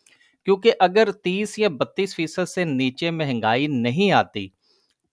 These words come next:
तो फिर मजबूरी होगी स्टेट बैंक की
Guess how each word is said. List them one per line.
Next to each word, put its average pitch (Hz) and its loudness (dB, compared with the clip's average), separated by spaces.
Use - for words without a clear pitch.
तो 156 0
फिर 175 0
मजबूरी 160 0
होगी 123 -2
स्टेट 107 -4
बैंक 107 -4
की 135 -6